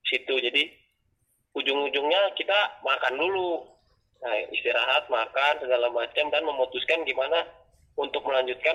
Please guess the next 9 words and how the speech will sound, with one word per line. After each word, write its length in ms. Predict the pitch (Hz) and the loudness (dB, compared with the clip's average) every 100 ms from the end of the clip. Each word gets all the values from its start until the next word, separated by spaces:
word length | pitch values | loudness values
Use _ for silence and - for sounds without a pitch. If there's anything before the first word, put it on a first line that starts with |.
| 147 | 2
atau 160 | 156 | 0
tidak 480 | - 143 139 135 120 | 0 0 2 2 0
gitu 240 | 117 - | -2 -6
kan, 160 | 127 127 | -2 0
karena 320 | 120 123 151 147 - _ _ - | 0 2 2 0 -10 _ _ -8
dengan 240 | 135 123 | -4 -2
resiko 800 | 120 120 120 - 120 117 113 117 - | -2 0 -2 -2 -2 0 0 -2 -4
segala 240 | 127 113 110 | -2 0 0
macam. 560 | 113 110 120 113 107 | -2 -2 0 0 -2